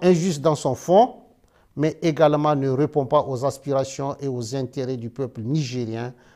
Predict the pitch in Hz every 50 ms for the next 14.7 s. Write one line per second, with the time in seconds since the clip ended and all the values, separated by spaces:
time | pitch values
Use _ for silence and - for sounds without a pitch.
0 | _ _ _ - 151 139 131 127 123 123 120 135 131 120 127 135 135 135 - 135
1 | 123 113 120 120 - - - 120 113 - - - - 131 107 110 101 95 - _
2 | _ _ _ _ _ _ _ _ _ _ _ _ _ _ _ _ _ _ - 110
3 | 156 170 175 160 170 160 131 113 92 - - 160 139 - - - 190 185 180 180
4 | 180 190 175 160 147 143 135 151 165 160 135 147 160 139 123 - - 127 123 -
5 | _ _ 165 156 160 165 143 139 127 127 - 165 143 - - - 160 143 131 123
6 | 127 139 151 151 160 156 135 - 135 117 - - 151 143 - - - _ - 117
7 | 131 117 123 131 127 117 131 139 135 123 120 123 147 160 147 135 123 - - 123
8 | 117 135 165 - - _ _ _ _ _ _ - 143 147 151 147 139 139 135 -
9 | 135 123 113 104 107 _ _ _ 127 123 160 170 175 165 170 - - _ _ -
10 | - 151 135 123 120 151 160 156 147 156 156 156 151 131 139 151 143 131 120 120
11 | 127 147 147 139 139 143 139 135 135 143 139 131 - - 151 139 - - 131 117
12 | - - 127 127 127 131 - _ _ _ _ _ - 143 127 - 139 120 - -
13 | - 139 135 - - 113 127 117 117 127 139 143 135 139 143 139 139 131 113 120
14 | 113 - - 127 117 - - 113 104 - 117 110 110 117